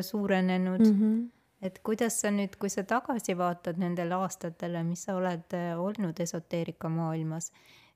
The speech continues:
Speaker 1: kuidas see on sinu elu mõjutanud?
Speaker 2: Absoluutselt, kõik on, kõik on. Äh, kui võtta, äh, ennast, äh,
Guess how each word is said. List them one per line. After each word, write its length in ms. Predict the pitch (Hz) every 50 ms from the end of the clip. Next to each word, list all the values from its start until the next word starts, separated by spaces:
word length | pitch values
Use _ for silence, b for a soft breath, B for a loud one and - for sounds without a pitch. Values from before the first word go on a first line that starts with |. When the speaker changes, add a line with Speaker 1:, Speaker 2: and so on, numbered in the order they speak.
| _ - -
Speaker 1:
kuidas 260 | - 240 240 254 240
see 140 | - - 208
on 80 | 202
sinu 220 | 196 - 226 226 220
elu 220 | 214 220 220 196 185
mõjutanud? 840 | 185 202 208 185 - - _ - - 165 160 160 - 180 170 - b b b b b b -
Speaker 2:
Absoluutselt, 960 | 208 - - - 240 247 277 294 285 262 220 - - - 202 190 196 202 - _ -
kõik 400 | - - 269 269 - - - -
on, 600 | 202 190 190 190 190 196 202 202 202 202 208 208
kõik 320 | - - 240 247 247 - -
on. 140 | 185 196 - b b b b b b b b b b b b -
Äh, 340 | 208 208 208 208 202 196 196 -
kui 220 | - 214 214 202 202
võtta, 760 | 196 240 277 285 285 - - - 202 196 196 190 185 196 - _ _ - -
äh, 60 | 202 190 196 196 208 190 - - - - - - _ _ _ _ -
ennast, 720 | - 214 233 240 233 220 196 196 - - - - - - -
äh, 60 | 196